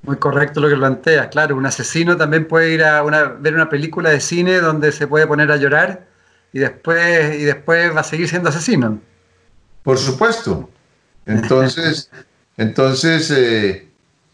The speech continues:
Speaker 2: no, es que, es que los
Speaker 1: Sí, sí.
Speaker 2: sentimientos no son, no son, los sentimientos están diseñados pa provocar, para provocar sufrimiento en términos generales.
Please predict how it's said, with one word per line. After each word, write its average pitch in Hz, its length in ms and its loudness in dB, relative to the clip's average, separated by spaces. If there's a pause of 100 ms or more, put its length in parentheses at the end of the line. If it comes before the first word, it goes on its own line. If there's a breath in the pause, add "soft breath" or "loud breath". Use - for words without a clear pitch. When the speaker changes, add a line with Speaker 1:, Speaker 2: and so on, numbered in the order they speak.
(720)
Speaker 2:
no, 147 340 2
es 127 120 0
que, 170 160 0
es 156 240 -2
que 170 260 -2
los 147 180 2
Speaker 1:
Sí, 165 80 -2
sí. 151 60 2
Speaker 2:
sentimientos 170 600 -2
no 208 260 4
son, 208 340 0
no 190 140 4
son, 196 400 0 (460 soft breath)
los 147 160 0
sentimientos 175 720 -2
están 175 320 0
diseñados 180 500 0
pa 185 220 -2
provocar, 131 500 0
para 127 320 0
provocar 127 460 0
sufrimiento 127 720 -6 (120)
en 92 160 -8
términos 123 640 -6 (280)
generales. 95 760 -4